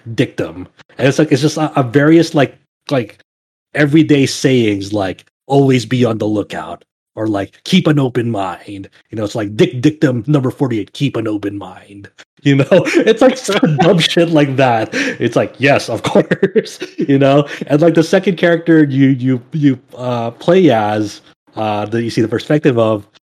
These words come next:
is, like, this, uh, dude who is, like, he, he's kinda like a, he picks up garbage. He's like, he, he makes sure that the, that the streets are clean,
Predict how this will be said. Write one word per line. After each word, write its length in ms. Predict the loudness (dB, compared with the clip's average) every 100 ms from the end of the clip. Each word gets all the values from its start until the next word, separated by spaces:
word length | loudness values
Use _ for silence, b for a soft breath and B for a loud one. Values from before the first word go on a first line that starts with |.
| _
is, 300 | -4 -2 0
like, 220 | -2 -2 2
this, 300 | 2 0 -2
uh, 360 | 2 2 0 -8 _ -16 -14 0
dude 300 | 4 4 2
who 180 | 4
is, 140 | 4 4
like, 340 | 2 2 0
he, 140 | -6 -6
he's 180 | -6
kinda 240 | -4 -2 2
like 220 | 2 2
a, 1080 | 2 2 2 0 -2 -6 -6 -8 -10 -14 -20 -20 _ -4
he 120 | 0
picks 220 | 2 2
up 80 | 0
garbage. 460 | 2 2 0 -4 -6
He's 140 | -6
like, 140 | -4 -4
he, 300 | -4 -4 -2
he 60 |
makes 200 | 0 0
sure 120 | 2 0
that 100 | 0
the, 140 | -2 B B -4
that 120 | 0
the 60 | 0
streets 300 | -2 -2 0
are 100 | -2
clean, 560 | -2 -2 2 2 0